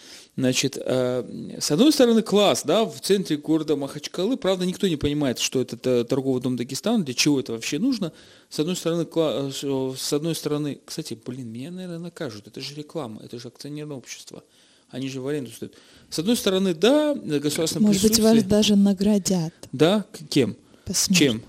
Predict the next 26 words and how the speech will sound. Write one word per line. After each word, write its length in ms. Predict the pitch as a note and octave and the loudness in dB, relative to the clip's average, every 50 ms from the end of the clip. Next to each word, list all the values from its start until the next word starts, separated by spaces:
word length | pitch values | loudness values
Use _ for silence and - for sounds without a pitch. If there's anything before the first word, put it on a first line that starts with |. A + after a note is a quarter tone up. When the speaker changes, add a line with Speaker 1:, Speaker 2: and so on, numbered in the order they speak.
| - - _ | -18 -20 _
Speaker 1:
Понял. 420 | - E3+ F3+ E3+ E3 D#3+ D#3 E3 D#3+ - - - - - | 2 2 4 4 2 0 -2 -4 -8 -14 -20 -20 -20 -8
Спасибо. 480 | - C3+ B2+ - - C3+ C#3 C3 C3 - _ - - - - - _ _ - | -6 -4 -4 -4 -4 -4 -6 -8 -8 -10 _ -20 -20 -20 -20 -20 _ _ -4
Э, 300 | B2 B2+ B2+ B2+ B2+ C3+ | -2 0 0 0 0 0
значит, 400 | C3+ D3+ D3 D3 - D3 C#3+ - - | -2 -2 -2 -2 -2 -2 -2 -4 -4
э, 240 | - - C3+ B2 - - - | -2 0 2 2 2 0 0
с 60 | C#3 | 2
другой 240 | C#3 E3 F#3+ B3+ C#4 | 2 4 4 4 2
стороны, 300 | - - G3 G#3 A3 G#3+ | 2 2 2 2 2 2
вопрос, 480 | F3+ F3 - - F3 G3 F#3 - - A#3 A#3 - - - - - _ _ | 2 2 0 2 2 2 2 2 0 -4 -6 -8 -12 -20 -20 -20 _ _
а 80 | - C#3 | -6 -2
почему 460 | - - D3+ - - F#3 G3 G#3 A3+ G#3 | -2 0 0 0 0 2 2 4 4 4
можно 360 | F3 F3+ F#3+ F#3+ F3 E3 D#3+ | 4 4 4 4 4 2 0
потратить 520 | - - D#3 D#3 - F3 E3+ - C#3+ C3 | 0 -2 -2 0 0 -2 -2 -2 -4 -6
бешеные 400 | C3+ D3+ D#3+ D3+ - D#3+ D3+ D3+ | -2 0 0 0 0 -4 -6 -4
деньги, 300 | D3+ F#3+ C#4 D4+ C4 A3 | -2 0 0 0 0 -2
пятьсот 420 | D#3+ - E3 - - - D3+ D3+ D3 | -4 -6 -8 -6 -4 -4 -4 -4 -2
восемьдесят 560 | D3 D3 C#3 - - B2+ B2 - - - - | -2 -2 -2 -2 -6 -8 -8 -8 -8 -8 -6
тысяч 340 | - C#3 - - - - - | -6 -6 -6 -6 -6 -6 -6
рублей 300 | C#3 C3 C3 C3+ C3 B2 | -8 -8 -6 -4 -4 -4
на 100 | A#2+ A#2+ | -4 -4
покупку 600 | A2+ - C3+ B2+ B2 A#2+ - - C3+ - - B2 | -4 -4 -4 -4 -6 -8 -10 -12 -10 -8 -8 -8
ки-, 220 | B2 - B2 B2 B2 | -8 -8 -8 -10 -8
трёх 380 | - C3+ C3 C3+ B2+ A#2 - | -6 -4 -2 -2 -2 -4 -6
си-, 300 | - - - - B2+ - D3 | -10 -12 -12 -12 -14 -12 -10
сегвеев 500 | - - - C3+ C3+ D#3 G3+ A#3+ A#3 - | -8 -8 -8 -8 -8 -2 -2 0 0 -2
каких-то, 500 | - C3+ - - - - - - - - | -4 -8 -10 -10 -14 -16 -12 -12 -14 -14